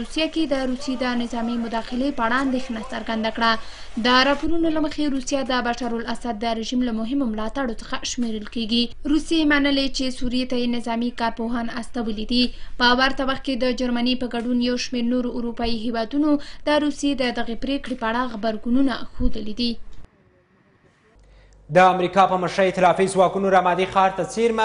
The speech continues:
Speaker 2: پر یو لوبغالي هوایي بریدونه وکړل. چارواکي وایي داعش ډلې له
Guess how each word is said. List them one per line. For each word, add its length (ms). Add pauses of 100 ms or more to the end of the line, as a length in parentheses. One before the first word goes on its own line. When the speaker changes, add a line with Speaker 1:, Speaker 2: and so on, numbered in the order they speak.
(100)
Speaker 2:
پر 200
یو 100 (120)
لوبغالي 560
هوایي 340
بریدونه 340
وکړل. 320 (300)
چارواکي 420
وایي 220
داعش 260 (240)
ډلې 300
له 80